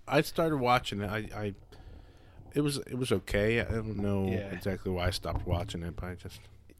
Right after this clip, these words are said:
Speaker 2: I really liked it. I mean, and I also read the bunch of the books, so,
Speaker 1: Yeah.
Speaker 2: like, so I read the, the, I've never played the game, but I read the books, and I really liked the books, so it was cool seeing all that stuff and seeing, like,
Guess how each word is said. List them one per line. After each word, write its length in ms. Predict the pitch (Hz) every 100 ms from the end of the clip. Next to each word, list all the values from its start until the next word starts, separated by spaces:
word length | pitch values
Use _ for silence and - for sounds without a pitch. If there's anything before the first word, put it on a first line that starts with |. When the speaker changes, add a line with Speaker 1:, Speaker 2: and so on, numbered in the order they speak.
| 175
Speaker 2:
I 20 |
really 260 | 247 214
liked 240 | 165 143 -
it. 100 | 123
I 80 | 127
mean, 140 | 135
and 240 | 135 139
I 140 | 156 156
also 220 | 147 -
read 280 | 120 110 110
the 80 | 104
bunch 240 | 110 113
of 60 | 113
the 60 |
books, 360 | 95 113 - -
so, 560 | - - 131 113 110 107
Speaker 1:
Yeah. 60 |
Speaker 2:
like, 260 | 104 98 - - - - -
so 140 | -
I 100 | 131
read 260 | 139 131 113
the, 120 | 113 101 - -
the, 220 | 113 110 -
I've 140 | 127
never 160 | 151 120
played 240 | 107 123
the 80 | 104
game, 460 | 98 104 123 175 185
but 160 | 123
I 80 | 104
read 200 | 101 113
the 80 | 107
books, 440 | 101 139 - -
and 80 | 123
I 20 |
really 240 | 120 139 131
liked 200 | 123 -
the 80 | 135
books, 260 | 143 -
so 300 | - 120 113
it 20 |
was 120 | 110 -
cool 480 | - 131 127 127
seeing 400 | 123 - 127 117
all 120 | 113 110
that 100 | 110
stuff 460 | - 120 113 -
and 260 | 110 101 101
seeing, 400 | - 110 107 98
like, 300 | 101 101 -